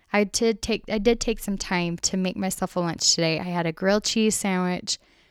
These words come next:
I just, I made a quick can of tomato soup and just a little salad mix I got from Costco. And I gave it to my girls. We made some time to sit down and really eat it. And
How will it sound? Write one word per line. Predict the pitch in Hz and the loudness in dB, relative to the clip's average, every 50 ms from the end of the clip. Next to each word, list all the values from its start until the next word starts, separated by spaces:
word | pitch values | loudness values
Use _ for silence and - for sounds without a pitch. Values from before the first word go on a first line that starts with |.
| _ _ _ _ _ _ _ _ _ _ - | _ _ _ _ _ _ _ _ _ _ -10
I | 196 185 | -10 -6
just, | - 185 180 - - - | -4 -2 -2 -2 -2 0
I | 196 | 0
made | 196 196 185 185 | 2 2 2 2
a | 180 | 0
quick | - - - 233 - - - | -2 -2 0 0 0 0 -2
can | - 240 226 220 | -2 0 2 2
of | 220 214 - | 2 2 0
tomato | - 220 220 208 214 214 220 214 | 2 2 4 6 6 6 6 6
soup | - - - 214 202 190 190 190 - - - - - _ _ _ _ _ _ _ _ _ _ _ - | 4 4 4 6 6 6 6 4 2 0 -6 -12 -18 _ _ _ _ _ _ _ _ _ _ _ -6
and | - 214 196 196 185 185 - - _ _ _ _ _ _ - - - 220 | -2 0 2 2 0 -2 -4 -8 _ _ _ _ _ _ -20 -20 -10 -6
just | 214 208 - - | -4 -2 -2 -2
a | 202 190 - - - - - - - 196 - - | -2 -4 -6 -8 -8 -8 -8 -10 -12 -14 -14 -12
little | - 196 214 208 202 202 190 | -4 0 2 4 4 4 2
salad | - - - 202 185 185 185 180 180 | 0 0 4 6 6 6 6 4 2
mix | 170 165 - - - 190 | 0 -2 -2 -2 -4 -2
I | 180 | 0
got | - 175 165 - | 0 0 -2 -2
from | - 185 180 | -2 -4 -4
Costco. | 180 - 170 170 175 - - - - - - 196 - _ _ _ _ _ _ _ _ _ _ _ _ _ _ _ _ _ | -2 -2 -2 -2 -2 -4 -6 -4 -4 -4 -6 -6 -10 _ _ _ _ _ _ _ _ _ _ _ _ _ _ _ _ _
And | 226 196 185 | -2 -2 0
I | 185 185 185 - - - | 0 -2 -4 -6 -10 -12
gave | - 196 190 185 180 | -8 -4 -4 -4 -2
it | - - | -2 -2
to | - 208 | -2 -2
my | 190 190 | -2 0
girls. | - 220 233 240 233 226 220 - | 2 6 8 8 8 8 6 4
We | 220 202 | 2 0
made | 196 185 196 - | 0 0 -2 -2
some | - 202 | -4 -4
time | - - 196 185 | -4 -4 -4 -4
to | 190 180 | -4 -4
sit | - - 233 | -4 -6 -4
down | - 233 202 196 196 196 | -2 -2 -2 0 0 -2
and | 190 180 | -2 -2
really | 185 185 180 170 | 0 0 -2 -2
eat | - - - 180 | -4 -6 -6 -4
it. | - - - _ - | -6 -6 -8 _ -8
And | 208 214 208 202 202 208 202 | -6 -4 -4 -4 -4 -4 -6